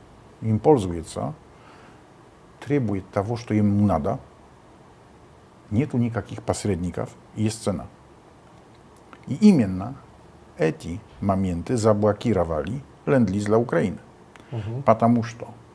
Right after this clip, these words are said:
Speaker 1: нету цены, всё будет в скрытых контрактах,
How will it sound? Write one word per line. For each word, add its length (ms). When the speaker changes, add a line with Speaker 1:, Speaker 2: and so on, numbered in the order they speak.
Speaker 1:
нету 300
цены, 420
всё 180
будет 320
в 60
скрытых 340
контрактах, 520